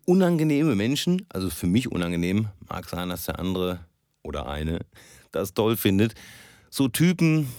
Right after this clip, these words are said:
die zum Pult kommen und sagen, „Ey, wir lassen hier heute zweitausend Euro im Laden, spiel mal bitte so und so.“ Und dann haben wir uns wirklich gewagt, das anzuzweifeln, beziehungsweise zu sagen, „Ja, äh, das passt aber dann nicht.“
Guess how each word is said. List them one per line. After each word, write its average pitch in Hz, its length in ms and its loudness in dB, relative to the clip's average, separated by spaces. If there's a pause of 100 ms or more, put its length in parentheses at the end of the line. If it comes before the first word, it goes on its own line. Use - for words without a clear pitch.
(160)
die 123 120 -4
zum 101 180 -2
Pult 120 240 2
kommen 120 180 0
und 107 40 0
sagen, 107 300 -2
„Ey, 113 280 -2
wir 101 80 0
lassen 101 300 -2
hier 101 240 4
heute 95 400 0
zweitausend 104 600 -4
Euro 107 240 2
im 92 80 0
Laden, 90 460 0
spiel 107 300 2
mal 101 160 2
bitte 95 320 0
so 92 180 0
und 82 160 -2
so.“ 69 220 -6 (580)
Und - 120 -10
dann 76 80 -4
haben 101 160 2
wir 107 80 4
uns 92 160 0
wirklich 120 200 0
gewagt, 90 600 -4 (120)
das 110 220 -2
anzuzweifeln, 131 1200 0
beziehungsweise 107 560 -2
zu 110 100 -4
sagen, 104 380 -2
„Ja, 98 480 -2
äh, - 20 0
das 101 160 -4
passt - 260 -6
aber 95 140 -4
dann 85 160 -2
nicht.“ 117 260 -4